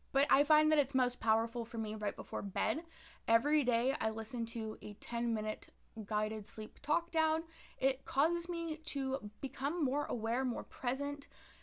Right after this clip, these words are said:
Um, it kind of is like the one that I've been listening to anyways,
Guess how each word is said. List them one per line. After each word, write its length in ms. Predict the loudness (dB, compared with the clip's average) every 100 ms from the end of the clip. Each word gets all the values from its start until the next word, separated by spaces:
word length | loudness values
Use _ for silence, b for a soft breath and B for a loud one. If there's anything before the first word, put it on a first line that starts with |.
| B -6
Um, 300 | -4 -6 -8
it 180 | -8 -10 -14 -8
kind 240 | -2 0
of 120 | 0
is 180 | 0 -2
like 320 | -2 -4 -6 b b b b b 2
the 100 | 2
one 260 | 4 2 2
that 100 | 2
I've 140 | 0
been 160 | 0 -2
listening 380 | -4 -4 -6
to 120 | -4 -4
anyways, 540 | -2 -2 -4 -4 -6